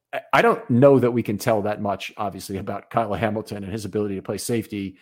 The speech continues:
from this, 'cause Kyle Hamilton, the high school player, probably could have made that interception, honestly, in, in and easily. But, um, it is nice to see natural safety instincts. And the, the thing I really like to see is his positioning, uh, re-,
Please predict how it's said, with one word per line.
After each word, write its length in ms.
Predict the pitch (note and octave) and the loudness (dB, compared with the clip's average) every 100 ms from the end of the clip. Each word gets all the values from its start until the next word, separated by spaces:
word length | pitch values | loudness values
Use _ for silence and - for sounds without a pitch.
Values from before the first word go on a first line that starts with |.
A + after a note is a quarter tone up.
| _ _ | _ _
from 160 | A2 | -2
this, 180 | A#2+ G#2+ | -2 -2
'cause 160 | - G#2 | -4 -8
Kyle 300 | - A#2 G2 | -2 0 0
Hamilton, 400 | G#2+ G2 G#2 G2+ | -4 -6 -6 -6
the 100 | G2+ | -2
high 140 | A#2+ | -2
school 200 | G#2+ G#2+ | -2 -6
player, 300 | F2 G2 F#2 | -6 -4 -4
probably 320 | F2+ F#2+ F#2 | -4 -6 -6
could 140 | F2+ G2 | -6 -8
have 80 | F#2 | -6
made 160 | F#2+ | -6
that 160 | F#2 F#2 | -6 -8
interception, 480 | E2+ - F#2+ - F#2+ | -8 -6 -8 -6 -8
honestly, 480 | F#2+ F#2 F#2 F2+ | -8 -8 -6 -6
in, 180 | F2+ E2+ - | -6 -8 -12
in 320 | F#2+ F2 F2+ _ _ | -10 -8 -10 _ _
and 280 | G2+ G2 F#2+ - | -14 -12 -12 -4
easily. 480 | B2 A#2+ G#2 F#2+ F2 _ - - - | 0 2 0 -6 -10 _ -20 -20 -14
But, 380 | A#2 G2 G#2 - _ - _ - | -4 0 0 -2 _ -20 _ -6
um, 340 | G2+ G2+ F#2+ | -2 -2 -2
it 100 | - | 4
is 200 | C#3 C#3 | 6 6
nice 340 | A#2+ B2+ C#3+ - | 4 2 0 -2
to 100 | C3 | -4
see 520 | - B2+ A#2 A2+ - | -2 0 0 0 -2
natural 560 | G#2+ A2+ A#2 - A#2+ A2 | -2 0 -2 -4 -2 -2
safety 500 | - A2+ G#2 A2 G2+ | -2 -4 -4 -8 -6
instincts. 500 | G#2 - G#2 G2 - - | -6 -4 -4 -6 -8 -8
And 120 | G2 | -6
the, 220 | G2 G2+ - | -6 -8 -12
the 80 | G2+ | -6
thing 140 | A#2+ | -4
I 60 | A2+ | -2
really 240 | G2 G#2+ | 0 0
like 240 | F#2+ A#2+ F#2+ | 2 0 0
to 100 | G#2 | -4
see 240 | - G2 | -6 -6
is 180 | G2 F#2+ | -8 -6
his 160 | A#2 G#2+ | -6 -6
positioning, 720 | G#2+ F#2+ A2+ - A2 G2 - _ _ _ - | -8 -4 -4 -2 -4 -4 -6 _ _ _ -4
uh, 280 | G2+ F#2 F#2+ | -2 0 -2
re-, 220 | - G#2 | -2 2